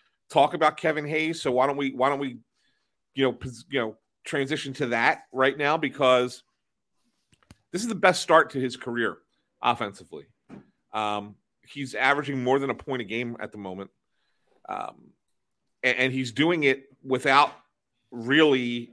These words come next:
N H L caliber players around him, uh, at least up front. Um, yeah, he's partnered with Joel Farabee, who is an N H L caliber player, and Lucas Sedlak, who is a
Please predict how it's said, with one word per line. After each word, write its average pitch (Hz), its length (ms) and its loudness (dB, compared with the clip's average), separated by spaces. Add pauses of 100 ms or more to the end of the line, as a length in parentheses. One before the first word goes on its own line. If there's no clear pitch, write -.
N 131 120 2
H 131 220 0
L 123 120 4
caliber 117 400 -2
players 104 380 -2
around 104 300 -8
him, - 60 -20 (600)
uh, 131 80 2
at 131 80 0
least 135 220 0
up 110 120 0
front. 113 340 -4 (540)
Um, 117 320 0
yeah, 143 140 8
he's 139 160 2
partnered 135 520 2
with 123 160 -6
Joel 131 200 2
Farabee, 127 440 2
who 120 160 -2
is 117 100 -2
an 120 80 -6
N 113 100 -6
H 110 200 -8
L 107 100 -4
caliber 101 340 -6
player, 107 500 -2 (420)
and 117 540 -4
Lucas 143 400 -4
Sedlak, 117 580 0
who 117 220 -2
is 113 180 -2
a 113 300 -4